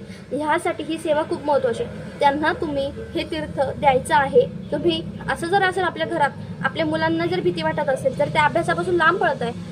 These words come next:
तर तुम्ही शंभर टक्के हे अकरा वेळेस गणपती अथर्व शीर्ष म्हणायचं आणि ते तीर्थ आपल्या मुलांना द्यायचं. घरातील सगळ्यांनी थोडं थोडं घेतलं तरी चालतं. आता हे झाल्यानंतर गणपती बाप्पाची पंचोपचार पूजा करायची आणि गणपती बाप्पाला लाल फूल अर्पण करायचं.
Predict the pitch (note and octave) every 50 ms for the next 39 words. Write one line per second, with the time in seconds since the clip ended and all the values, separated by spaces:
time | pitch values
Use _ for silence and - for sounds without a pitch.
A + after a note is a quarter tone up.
0 | - - - D4 D4+ - - E4+ D#4 E4+ F4 - F4 C#4+ C#4 D#4 F4 D#4 F4 F4
1 | - E4+ E4+ D#4+ C#4+ - B3+ B3 - D#4 D#4+ D#4+ F4 F4 E4+ D4+ D4 C#4+ D#4 D4+
2 | D#4 C#4 C4 B3+ C4 C4 C4 C4+ - C5 - C#4 C4+ D4+ E4 F4+ F4+ F4 - F4+
3 | F4+ - - - - - - - C4+ C4+ D#4+ F4+ - D#4+ D#4+ - - - D4+ C4
4 | A3 - C4 A#3 - C#4 D4 D#4 D4 C#4 A#3+ A#3 A#3+ A3+ A3 G#3 G#3 - G#3+ G#3
5 | - - - - - - - C4+ C4+ C#4 - E4+ F4 F4 E4 C#4 C#4+ C#4+ D#4 E4+
6 | - E4+ D4+ - - C#4+ C4+ C#4 C#4 - C4 - B3 - - E3+ G4 - - -
7 | - - - - - - - - F3+ - - - - - - - B3 C4+ - E4
8 | F4 F4+ F#4 F#4 G4+ G4+ F#4+ F4 E4+ D4+ C#4+ B3 C4+ C4+ - C#4+ C#4 - D#4+ F4
9 | F#4+ E4+ - B3+ - F4 - - D4 D#4 - F4 F4+ - - G#3 G#3+ G#3 F#3 F3
10 | F3 E3 - D4+ C#4 B3+ B3 - - D#4+ D#4 D#4+ - - - - - C4+ C#4+ D4+
11 | D4+ D4 C#4+ C#4 D#4 F4+ G#4 G#4 G#4 F#4+ F#4+ G4 F4+ C#4+ C#4 C4 C#4 D4+ F4+ F4+
12 | - F4 D#4 B3+ A3+ - - - - - - - - - - - - - - C#4
13 | D4+ D4+ - F#4+ G4+ G#4 G4+ F#4 D#4 B3+ A#3+ A#3+ C4 B3 A#3